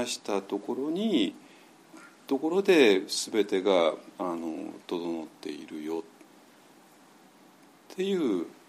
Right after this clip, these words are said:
話ですね。いいですか？だから、えーと、思いを全部手放して、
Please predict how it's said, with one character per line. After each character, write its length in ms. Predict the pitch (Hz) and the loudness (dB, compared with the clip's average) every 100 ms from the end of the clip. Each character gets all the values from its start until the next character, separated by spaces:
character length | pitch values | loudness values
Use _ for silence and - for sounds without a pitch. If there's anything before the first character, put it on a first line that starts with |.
| - - - - - - - - | -20 -20 -20 -20 -20 -20 -20 -12
話 560 | 85 78 - - - - - - - _ - _ - - - - - | -10 -8 -8 -8 -10 -14 -20 -20 -20 _ -20 _ -20 -20 -20 -20 -20
で 120 | - - | -6 -4
す 180 | - | -2
ね。 160 | 95 294 - - - - - _ - _ - - | -4 -6 -10 -20 -20 -20 -20 _ -20 _ -20 -16
い 40 | - | -12
い 20 | |
で 40 | |
す 80 | 80 | -12
か？ 160 | - 120 - - - - - - - | -10 -10 -12 -20 -20 -20 -20 -20 -2
だ 80 | 160 | 2
か 140 | 143 | 6
ら、 280 | 131 120 85 - - - _ - - - - - | 8 6 4 -6 -20 -20 _ -20 -20 -20 -20 -10
え 120 | 120 110 | -4 -4
ー 20 | |
と、 500 | - 107 101 101 - - - - - - - - - - - - | 0 4 6 4 2 -8 -20 -20 -20 -20 -20 -20 -20 -20 -20 0
思 300 | 131 151 170 | 4 6 6
い 100 | 151 | 4
を 120 | 113 | 2
全 360 | 101 127 139 117 | 2 4 4 2
部 160 | 107 | -2
手 200 | 101 120 | -4 -6
放 180 | 117 135 139 139 | -2 -2 -2 -4
し 160 | - | -6
て、 540 | - - 175 147 104 | -8 -2 2 4 4